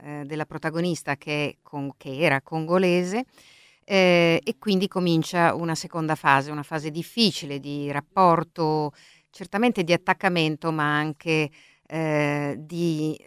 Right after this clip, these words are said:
grande contrasto con un padre, eh, che progressivamente crolla su se stesso. Ehm, ecco, questa parte del libro,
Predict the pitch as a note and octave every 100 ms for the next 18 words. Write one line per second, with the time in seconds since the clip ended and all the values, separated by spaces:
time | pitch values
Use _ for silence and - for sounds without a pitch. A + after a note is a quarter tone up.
0 | - F3+ G3 F#3 F#3 F3+ E3 - E3+ D3+
1 | - - C#3+ E3 D3+ D3+ - D#3 C#3+ C#3+
2 | D3 D3+ D3+ - - - - F3 - F#3
3 | D#3+ D3+ - D3+ D3+ C#3 - C#3+ - E3+
4 | E3 C#3+ C#3+ C#3+ C3+ - C#3 D3 C3 -
5 | C3+ C3+ - - E2+ G2 - - - -
6 | - _ _ _ F3+ F3+ F3 F3 F3 E3+
7 | D#3+ D#3 - _ A3+ - F3 - D#4+ E4
8 | - A#3+ - F#3 D#3+ D3 D#3+ D3 D3 D3
9 | C#3+ C3+ C#3+ C#3+ D3+ F3+ G#3+